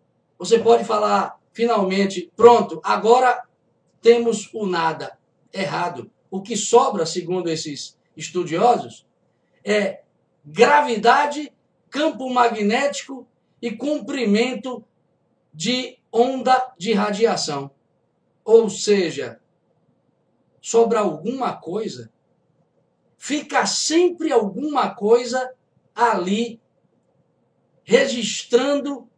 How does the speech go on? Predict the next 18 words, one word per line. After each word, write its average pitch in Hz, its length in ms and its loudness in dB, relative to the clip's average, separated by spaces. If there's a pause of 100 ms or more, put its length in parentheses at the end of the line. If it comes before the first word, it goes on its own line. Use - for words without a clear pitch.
(500)
presença. 175 960 -2 (840)
Meu 233 120 -4
amigo, 202 540 -4 (1080)
a 202 160 -4
vida 202 340 -6
é 220 40 -4
um 175 140 -4
grande 196 360 -4
mistério. 202 680 -6 (220)
É 185 100 -6
por 240 140 -4
isso - 220 -2
que 269 80 -10
os 190 220 -4
gregos 214 680 4
antigos, 170 580 -8
mais 233 260 0
precisamente 180 880 -6